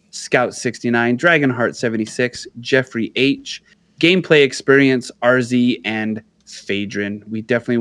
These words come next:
want to thank you all for your support every month. Um, we appreciate it. We feel it. We, we definitely have some pressure on us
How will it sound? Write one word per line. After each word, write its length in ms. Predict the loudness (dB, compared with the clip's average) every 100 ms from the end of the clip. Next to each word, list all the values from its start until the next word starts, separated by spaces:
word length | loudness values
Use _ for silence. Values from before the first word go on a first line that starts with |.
| -2
want 200 | -6 -10
to 260 | -6 -4 -4
thank 300 | -4 -4 -2
you 100 | 2
all 160 | 2
for 140 | 2 -2
your 120 | -4
support 580 | -8 -8 2 4 4 -4 -20 -20 _
every 240 | 2 6 6
month. 500 | 6 4 0 -18 -12
Um, 280 | -8 -4 -2
we 120 | -2
appreciate 540 | -4 -2 -2 4 4 4
it. 120 | 2
We 120 | -4
feel 260 | 0 4 6
it. 260 | 4 0 _ _ _ -2
We, 580 | 2 2 2 0 -2 _ -8
we 800 | -2 0 0 -2 -2 -2 -4 -6 _ -2
definitely 360 | -2 2 0
have 180 | 2 0
some 140 | -2 0
pressure 320 | 0 0 0
on 160 | 0 0
us 200 | -2